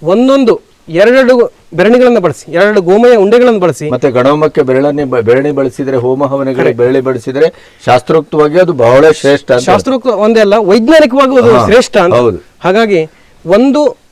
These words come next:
Speaker 1: ಗೋಮಯ ಉಂಡೆ ಗೋವಿನ ಒಂದೊತ್ತಿನ ಆಹಾರ ಆಗ್ಬೋದು,
Speaker 2: ಹೌದು.
Speaker 1: ಒಂದು ಸಣ್ಣ ಗೋವಿನ ಆಹಾರ ಆಗ್ಬೋದು. ಹಾಗಾಗಿ ಈ ಮೂಲಕ, ಈ ಮಾಧ್ಯಮದ ಮೂಲಕ ವೈದಿಕ ಪರಂಪರೆಗೆ ನಾನು ಬೇಡಿಕೊಳ್ಳೋದಷ್ಟೇ, ಆದಷ್ಟು ಈ ತರ ಬೆರಣಿ ಗೋಮಯ ಉಂಡೆಗಳಿಗೆ ನೀವು, ಆ,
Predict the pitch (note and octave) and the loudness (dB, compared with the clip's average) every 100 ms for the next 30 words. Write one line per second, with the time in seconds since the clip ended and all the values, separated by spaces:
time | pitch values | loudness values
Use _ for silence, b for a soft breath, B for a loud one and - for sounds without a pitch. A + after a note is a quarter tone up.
0 | _ _ _ F3 G3 B3 B3 G#3 A3 F3+ | _ _ _ -2 2 4 4 4 2 0
1 | E3 - - E3 G#3 G#3+ F#3 G#3 G#3 A3 | -2 -10 -10 -2 0 0 0 -2 -4 -6
2 | D#3 F3+ G#3+ D#3 C3 A#2+ _ _ _ - | -6 -4 -4 -6 -10 -14 _ _ _ -20
3 | G2 F#2+ E3+ E3 F#3+ G#3 G3 G3 E3+ D#3+ | -18 -10 -8 -4 -2 0 -2 -2 -2 -2
4 | A3 G3 C#3 B2+ - _ _ _ D#3+ F#3 | -2 -4 -6 -14 -16 _ _ _ -4 -2
5 | F3 D#3+ - C#3 F#3+ G3+ F3+ F3+ G3 F3+ | -2 -6 -8 -6 -4 -2 -2 -2 -2 -4
6 | C3 D#3+ D#3 E3 G#3 A3 G3 E3 D#3 E3+ | -6 -6 -4 -2 -2 -2 -4 -6 -6 -10
7 | F3+ b b b b b - F3+ A#3 C4 | -16 b b b b b 0 2 2 0
8 | C4 A#3+ A3 G#3+ G#3 F#3+ F3+ F#3+ F#3+ G3 | 0 0 0 0 0 -2 -2 -4 -2 -4
9 | F3 - A3 F#3+ _ C#3+ D#3+ G#3+ - B3 | -4 -6 -8 -10 _ -8 -4 -6 -6 -6
10 | G3+ G3 F#3 E3 D#3 F3+ G3+ F#3+ F3+ G3 | -4 -2 -2 -2 -2 -2 -2 -2 -2 -2
11 | F#3 E3+ E3 E3+ F3 E3 D#3+ C3+ _ _ | -2 -4 -4 -4 -4 -4 -4 -6 _ _
12 | _ _ _ - | _ _ _ -12